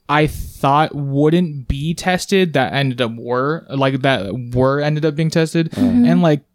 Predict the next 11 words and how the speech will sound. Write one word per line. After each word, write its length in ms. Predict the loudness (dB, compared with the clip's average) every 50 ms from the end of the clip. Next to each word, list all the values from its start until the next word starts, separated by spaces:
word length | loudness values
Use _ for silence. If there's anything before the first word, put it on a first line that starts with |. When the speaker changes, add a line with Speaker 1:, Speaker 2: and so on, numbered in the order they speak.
| _ _ _ _
Speaker 1:
a 80 | -2 0
perfect 380 | 2 2 2 2 2 0 0 0
example 380 | 0 0 0 0 2 2 2 2
is, 60 | 2
like, 120 | 2 2
even 220 | 2 2 4 4 2
us, 260 | 2 2 0 -6 -8 -6
you 140 | -2 0
know, 180 | 2 2 2 2
we, 360 | 2 0 0 2 4 4 4 2
we 440 | 2 2 2 4 6 6 4 2